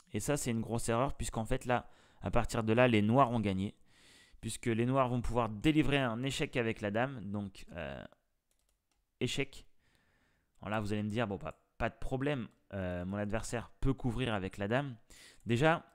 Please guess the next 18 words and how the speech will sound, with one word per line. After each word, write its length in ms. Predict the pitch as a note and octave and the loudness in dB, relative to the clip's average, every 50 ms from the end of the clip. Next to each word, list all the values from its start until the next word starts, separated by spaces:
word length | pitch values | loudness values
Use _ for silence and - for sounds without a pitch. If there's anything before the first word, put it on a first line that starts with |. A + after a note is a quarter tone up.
| _ _ - | _ _ -2
qu'est-ce 180 | C#3+ C3+ - | -2 -2 -2
qui 100 | - B2+ | -2 -6
se 60 | A#2 - | -6 -2
passe 240 | - D3 D#3+ - | 0 0 0 0
si 240 | - - D3 D#3 D#3 | -2 -4 -2 -2 -2
mon 160 | D3+ C#3 B2+ | -2 -2 0
adversaire 600 | A#2+ A#2+ A2 A#2+ A2+ A#2 - - C#3 D3 D3+ C3 - - _ - _ - | 0 0 0 -2 -2 -2 -2 -2 0 0 0 -2 -4 -16 _ -20 _ -20
se 140 | - - F#2+ | -16 -16 -12
dit, « 160 | F#2 G#2+ A2+ | -10 -10 -10
Je 100 | A2 - | -10 -8
peux 100 | - G2 | -8 -6
pas 160 | - A2 A#2 | -4 -4 -6
couvrir 240 | - - - A2 G2 | -6 -6 -12 -10 -10
avec 160 | F2+ E2+ - | -10 -10 -8
la 100 | F#2+ F#2+ | -8 -4
dame, 280 | F#2+ A2 A#2+ B2+ B2+ B2 - - - - _ | -2 -2 -2 -2 -4 -6 -10 -16 -20 -20 _
je 100 | - - | -8 -8
préfère, 580 | - - - C3 B2 - - C3+ C3+ B2+ A#2 - | -4 -2 -2 -2 -2 0 0 0 0 0 -2 -4